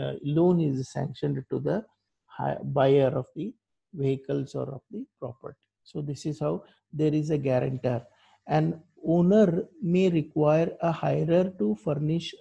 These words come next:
a guarantor or such n-, number of guarantors acceptable to the owner to guarantee the performance of the hirer's obligations under the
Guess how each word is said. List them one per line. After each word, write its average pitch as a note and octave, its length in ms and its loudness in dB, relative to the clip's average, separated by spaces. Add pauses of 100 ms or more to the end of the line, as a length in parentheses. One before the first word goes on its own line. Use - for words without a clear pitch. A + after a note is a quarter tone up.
a D#3 40 -2 (120)
guarantor D3 600 -2
or D3+ 160 -2 (220)
such G#3+ 260 -2
n-, F3 220 -4 (720)
number D#3 260 6 (100)
of E3+ 60 -2 (100)
guarantors C#3+ 720 2 (300)
acceptable E3 840 0
to E3 160 0
the D#3 100 2 (180)
owner D3+ 260 2 (120)
to E3+ 100 2 (520)
guarantee C#3+ 600 2
the D3 180 0 (720)
performance F3 800 2
of D3+ 260 -4
the D#3+ 120 0 (100)
hirer's D3+ 600 2 (360)
obligations C#3 840 0 (180)
under C#3+ 260 2 (140)
the D#3 80 2